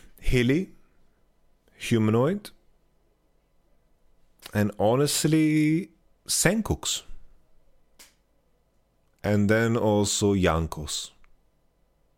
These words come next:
if I think back at past teams. And then also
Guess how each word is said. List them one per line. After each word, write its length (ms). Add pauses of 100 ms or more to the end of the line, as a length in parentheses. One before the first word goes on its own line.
(120)
if 120
I 60
think 300
back 400 (340)
at 120
past 360
teams. 440 (4000)
And 220
then 260
also 720